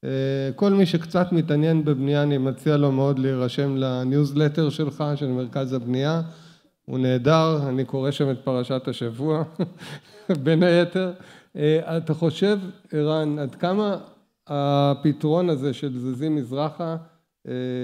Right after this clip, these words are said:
הוא באמת פתרון לבעיית, אה, יוקר המחיה או יוקר הדיור לפחות?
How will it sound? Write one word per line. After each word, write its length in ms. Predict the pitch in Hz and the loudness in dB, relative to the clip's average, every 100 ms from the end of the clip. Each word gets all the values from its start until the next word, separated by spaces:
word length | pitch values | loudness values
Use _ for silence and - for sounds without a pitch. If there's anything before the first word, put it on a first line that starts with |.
| 123 127 - _ | -6 -8 -14 _
הוא 120 | 131 | -10
באמת 340 | 120 123 143 147 | -4 -2 -2 -2
פתרון 480 | 147 - 139 147 151 | -8 -6 -4 -2 -2
לבעיית, 640 | 139 120 123 131 139 - | -4 -4 -6 -6 -6 -6
אה, 40 | 127 | -4
יוקר 540 | 123 143 147 151 131 | -2 -2 -2 -6 -4
המחיה 480 | 131 123 120 139 139 | -6 -6 -6 -2 0
או 100 | 127 | 2
יוקר 360 | 131 131 143 | 0 0 0
הדיור 440 | 123 117 120 127 120 | 0 2 4 4 2
לפחות? 460 | 113 - 107 - | -4 -10 -20 -20